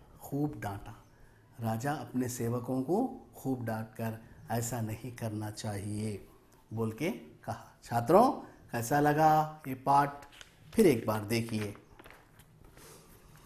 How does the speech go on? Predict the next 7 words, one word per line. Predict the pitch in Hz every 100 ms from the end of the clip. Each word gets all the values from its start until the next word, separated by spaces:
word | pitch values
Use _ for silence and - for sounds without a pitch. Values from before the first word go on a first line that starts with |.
| - - -
एक | 190 233 226
राजा | 190 190 240 254
जंगल | 185 196 220 247
में | 208 196 269 -
शिकार | - - 190 214 226 240
खेलने | 226 - 190 196 214
गया, | 185 170 170 156 196 -